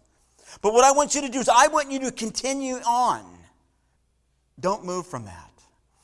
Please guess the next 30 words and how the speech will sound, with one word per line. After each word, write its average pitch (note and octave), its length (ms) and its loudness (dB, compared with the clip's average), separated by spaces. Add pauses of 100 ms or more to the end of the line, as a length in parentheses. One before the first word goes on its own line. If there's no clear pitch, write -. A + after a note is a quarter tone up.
(680)
The F3 80 -6
word A3 120 -4
continue A3+ 340 -8
is F#3 100 -10
kind F#3+ 140 -10
of F3 60 -12
an - 60 -12
interesting D#3 460 -10
word. C3+ 140 -8
First G#3 220 -8
of - 40 -10
all, F3 100 -4
it's B2+ 200 -14
an C3+ 60 -16
imperative. B2+ 420 -12
It's - 120 -20
a - 20 -20
command. C3 440 -18 (400)
So - 220 -2
what, D#3 320 0
what, D#3 240 -2 (220)
what E3 260 -2
Paul G#3 540 2
seems E3 320 -12
to C#3+ 80 -12
be C3 160 -16
telling B2+ 480 -10
Timothy F3 380 -14
is B2+ 100 -16
this. C#3 260 -18